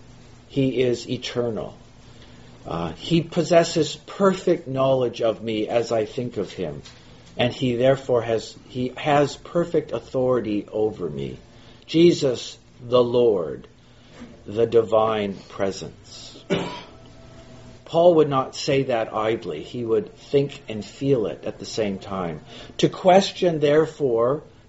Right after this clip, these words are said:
divine command or divine promise in principle indicates moral and intellectual, is it too strong a word?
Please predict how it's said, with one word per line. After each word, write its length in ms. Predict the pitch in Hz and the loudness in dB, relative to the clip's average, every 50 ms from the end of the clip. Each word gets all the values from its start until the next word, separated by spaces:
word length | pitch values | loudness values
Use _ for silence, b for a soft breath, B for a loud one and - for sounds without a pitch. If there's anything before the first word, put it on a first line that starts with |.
| - | -2
divine 840 | - 127 123 117 113 131 127 131 131 131 135 131 127 127 123 - - - | 0 0 0 2 2 2 4 4 2 2 0 -2 -2 -4 -6 -8 -12 -16
command 680 | - - 131 120 117 117 117 120 123 127 131 147 147 | -12 -8 -6 -4 -2 -2 -2 0 0 0 -2 -2 -2
or 240 | - 92 107 110 107 | -2 0 0 0 0
divine 580 | 101 117 113 101 95 110 113 117 117 117 117 110 | 0 0 -2 0 2 2 2 2 0 -2 -4 -6
promise 560 | - - 113 107 107 110 120 135 147 143 - B B B B B | -6 -4 -2 0 0 0 -2 -2 -4 -6 -10 B B B B B
in 240 | 135 127 120 117 107 | -2 -2 0 -2 -4
principle 1040 | - - - 185 208 233 254 - - 170 143 104 95 92 92 92 101 120 - - B B B B B B B B B B B B B B - - - - - - - | -8 -4 0 2 4 4 2 2 0 -2 -2 0 -2 -2 0 0 0 0 -2 -4 B B B B B B B B B B B B B B -20 -20 -20 -20 -16 -6 -2
indicates 760 | 156 170 175 170 165 - - 165 147 147 147 143 - - 123 | 0 2 2 2 0 0 2 4 4 4 4 2 -4 -10 -10
moral 840 | 120 120 120 127 131 131 139 139 135 135 131 127 127 127 123 123 - - - - - | -8 -6 -2 0 2 2 2 4 4 4 4 4 2 0 -2 -4 -8 -16 -20 -14 -10
and 140 | 104 113 104 | -10 -10 -6
intellectual, 1040 | - 131 151 160 - - 143 123 127 127 123 - - - - 127 127 123 120 113 107 | -4 -4 -4 -4 -2 -4 -2 0 0 0 0 -2 -6 -10 -8 -4 -2 -2 -2 -2 -2
is 160 | 110 113 110 | -6 -8 -10
it 100 | 113 104 | -10 -10
too 160 | - - 160 156 | -4 -4 -4 -4
strong 380 | - - - 156 147 139 135 | -4 -2 0 0 0 0 -2
a 60 | 123 | -4
word? 440 | 117 104 107 110 117 123 139 147 139 | -4 -2 0 0 0 0 -2 -4 -8